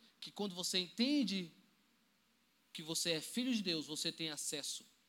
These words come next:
àquilo que Deus tem sobre a sua vida. Então, a mudança de comportamento, diga, "Eu preciso mudar o meu comportamento." Diga novamente, "Eu preciso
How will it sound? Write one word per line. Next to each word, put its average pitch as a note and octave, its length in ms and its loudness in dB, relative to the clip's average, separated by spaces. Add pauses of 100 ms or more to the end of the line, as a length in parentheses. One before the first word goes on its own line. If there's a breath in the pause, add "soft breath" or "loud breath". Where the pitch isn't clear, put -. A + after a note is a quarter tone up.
(1040)
àquilo D3+ 320 -4
que D#3 100 -8
Deus D3+ 200 0
tem C#3 100 0
sobre C3 200 -6
a B2 40 -12
sua B2 180 -10
vida. A2+ 220 -18 (2750)
Então, G3 260 -2 (240 loud breath)
a D#3+ 100 -2
mudança F3 680 4
de - 80 -4
comportamento, D3 580 -6
diga, D#3 260 0
"Eu B3+ 160 6
preciso G#3 600 4 (1500 loud breath)
mudar E3+ 280 4
o E3+ 60 4
meu D#3+ 120 2
comportamento." D3 680 -4 (1900 soft breath)
Diga F3+ 140 0
novamente, G3 440 4
"Eu B3 140 8
preciso G3 640 4